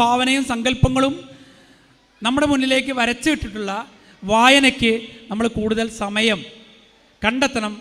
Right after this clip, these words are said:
കണ്ടെത്തിക്കഴിഞ്ഞാൽ ഇന്നലെയും ഇന്നും തമ്മിൽ നമ്മുടെ ജീവിതത്തിൽ മാറ്റം ഉണ്ടാവും. ഇന്നലെ നമ്മൾ എങ്ങനെയായിരുന്നോ അതിൽ നിന്ന് വ്യത്യസ്തമാണ്. ഒരു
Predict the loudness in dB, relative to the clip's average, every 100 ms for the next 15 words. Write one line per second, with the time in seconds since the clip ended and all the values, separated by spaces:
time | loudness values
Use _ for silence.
0 | -8 -6 -4 -4 -4 -4 -2 -6 -8 -16
1 | -20 _ -6 -2 0 0 -2 -4 -2 2
2 | 2 2 -2 -2 -6 -8 -6 -4 -4 -4
3 | -6 -6 -6 -6 -8 -10 -14 -20 _ _
4 | _ _ _ _ _ _ _ _ _ _
5 | _ -4 0 2 0 0 0 0 2 4
6 | 4 4 0 -2 -4 -6 -4 -4 -4 -4
7 | -4 -4 -6 -6 -6